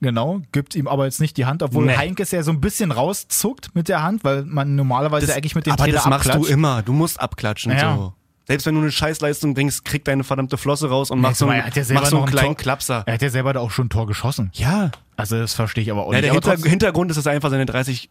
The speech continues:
Speaker 2: Tore Marke knacken möchte oder wieder haben
Speaker 1: Ja.
Speaker 2: möchte, wie die letzten beiden Jahre. Und halt neunundzwanzig Tore hat
Speaker 1: Mhm.
Speaker 2: in neunundzwanzig Spielen.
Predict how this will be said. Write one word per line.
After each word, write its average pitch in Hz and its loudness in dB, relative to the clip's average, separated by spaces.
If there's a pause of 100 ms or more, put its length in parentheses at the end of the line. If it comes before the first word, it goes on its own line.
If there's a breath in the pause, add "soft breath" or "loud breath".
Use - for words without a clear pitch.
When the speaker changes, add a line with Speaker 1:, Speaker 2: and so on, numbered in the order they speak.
Speaker 2:
Tore 165 0
Marke 135 -2
knacken 156 -4
möchte 156 -2
oder 117 -2
wieder 151 -2
haben 131 2
Speaker 1:
Ja. 123 4
Speaker 2:
möchte, 123 0
wie 123 0
die 123 -4
letzten 135 -2
beiden 139 0
Jahre. 143 -2 (840 soft breath)
Und 127 0
halt 123 0
neunundzwanzig 131 0
Tore 165 0
hat 175 0
Speaker 1:
Mhm. 117 0
Speaker 2:
in 139 4
neunundzwanzig 139 2
Spielen. 170 -2